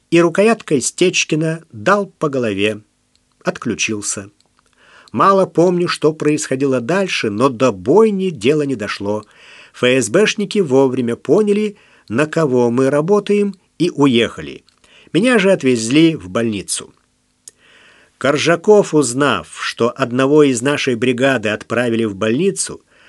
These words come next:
дал приказ работать с ними до конца. Из джипа всех вытащили и мордой в снег. В общем, погорячился Гусь.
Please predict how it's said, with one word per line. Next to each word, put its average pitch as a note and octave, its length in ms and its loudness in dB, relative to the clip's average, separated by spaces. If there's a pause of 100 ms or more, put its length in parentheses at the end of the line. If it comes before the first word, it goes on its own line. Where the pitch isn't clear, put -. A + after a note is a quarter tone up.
(160)
дал F3+ 380 2
приказ E3 600 0
работать C3+ 580 -2
с - 100 -6
ними C#3+ 200 -4
до B2 180 -2
конца. A2 520 -6 (800)
Из B2 280 0
джипа E3 480 0
всех D#3 600 -2
вытащили G3 920 0 (300)
и F3+ 140 4
мордой C3+ 760 -2
в - 60 -14
снег. - 540 -8 (4000)
В C#3+ 80 4
общем, F#3 500 2 (340)
погорячился C3+ 760 0
Гусь. A2 460 -4